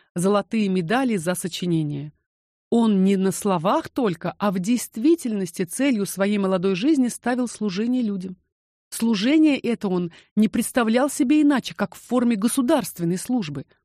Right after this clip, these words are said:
И потому, как только кончил курс, он систематически рассмотрел все деятельности, которым он мог посвятить свои силы,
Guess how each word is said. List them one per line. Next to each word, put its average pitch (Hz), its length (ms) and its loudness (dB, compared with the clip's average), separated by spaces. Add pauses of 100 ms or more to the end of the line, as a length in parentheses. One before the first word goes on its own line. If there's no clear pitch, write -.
(260)
И 180 100 2
потому, 208 340 0
как - 160 -2
только 196 240 -2
кончил 196 540 0
курс, - 500 0 (380)
он 220 320 2
систематически 214 1120 -2
рассмотрел 196 580 0
все - 460 0
деятельности, 220 840 0
которым 202 460 -2
он 214 240 2
мог 226 220 0
посвятить 202 460 -2
свои 226 260 0
силы, 175 460 -2